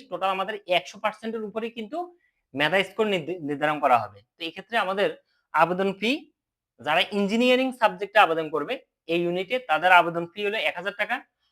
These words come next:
আর যারা আর্কিটেকচারে মানে বি ইউনিটে আবেদন করবে তাদের একসাথে দুটো আবেদন হয়ে যাবে, তাদের আবেদন ফি হলো বারোশো টাকা। এই ছিল আমাদের মিসড ভর্তি তথ্য, অর্থাৎ Military Institute of Science and Tech-,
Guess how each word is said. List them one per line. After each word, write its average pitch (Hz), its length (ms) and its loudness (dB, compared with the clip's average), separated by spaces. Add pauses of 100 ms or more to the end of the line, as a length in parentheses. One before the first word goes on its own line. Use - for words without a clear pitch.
আর 135 140 0
যারা 156 280 2 (520)
আর্কিটেকচারে 202 680 2
মানে 143 180 -8
বি 143 140 -10
ইউনিটে 208 340 -2
আবেদন 170 300 0
করবে 165 220 -10
তাদের 165 240 -4
একসাথে 185 320 -6
দুটো 165 240 -2
আবেদন 185 240 -2
হয়ে 208 180 -8
যাবে, 220 220 0 (560)
তাদের 170 280 6
আবেদন 170 460 2
ফি 202 120 -6
হলো 226 160 -2 (300)
বারোশো 135 360 0
টাকা। 117 200 -4 (360)
এই 214 100 -2
ছিল 214 180 -8
আমাদের 202 340 0
মিসড 180 480 -4 (160)
ভর্তি 165 300 -4
তথ্য, 175 260 0
অর্থাৎ 170 320 -2
Military 196 500 -4
Institute 196 420 -8
of 190 60 0 (140)
Science 180 280 -8
and 175 160 -18
Tech-, 165 260 -10